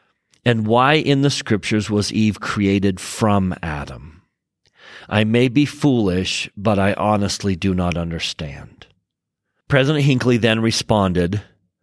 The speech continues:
for President Benson by saying, I like to regard Eve as his masterpiece after all that had gone before,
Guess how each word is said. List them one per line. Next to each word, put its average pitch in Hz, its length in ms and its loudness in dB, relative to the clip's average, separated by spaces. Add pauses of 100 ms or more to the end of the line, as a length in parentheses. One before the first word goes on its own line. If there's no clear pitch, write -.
(180)
for 117 400 2
President 110 420 0
Benson 92 400 2
by 92 160 0
saying, 80 640 -2 (800)
I 127 240 2
like 131 320 0
to 131 120 0
regard 107 460 0
Eve 98 400 2
as 92 280 -2
his 98 200 -2
masterpiece 90 960 -4
after 101 360 -4
all 107 380 2
that 95 140 -2
had 90 220 -4
gone 92 300 -4
before, 82 640 -6